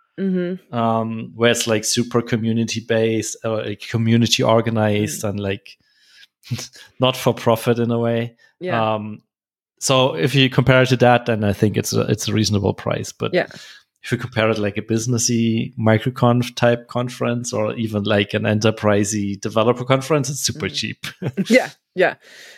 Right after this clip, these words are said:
Speaker 1: Yeah, I guess, I guess it all t-, depends on who you compare the,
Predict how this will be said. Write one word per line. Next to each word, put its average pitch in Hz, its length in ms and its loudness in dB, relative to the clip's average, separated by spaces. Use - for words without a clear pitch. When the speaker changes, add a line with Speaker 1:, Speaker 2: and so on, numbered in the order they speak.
Speaker 1:
Yeah, 214 140 4
I 190 60 4
guess, 233 260 2
I - 60 -4
guess 349 140 0
it 320 120 -4
all 285 180 4
t-, - 160 -20
depends 196 340 -2
on 185 80 -2
who 185 120 -2
you 156 440 -4
compare 147 360 -2
the, 131 260 0